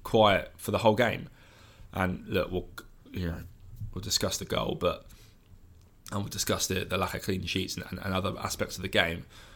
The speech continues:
But I actually think, despite that being a draw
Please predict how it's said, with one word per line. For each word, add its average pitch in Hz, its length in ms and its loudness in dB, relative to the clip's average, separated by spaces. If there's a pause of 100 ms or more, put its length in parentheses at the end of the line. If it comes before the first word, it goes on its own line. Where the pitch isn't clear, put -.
(140)
But 104 260 4 (480)
I 127 100 12
actually 147 220 4
think, - 520 2 (680)
despite - 420 4
that - 180 0
being 104 180 4
a 98 40 -2
draw 95 520 0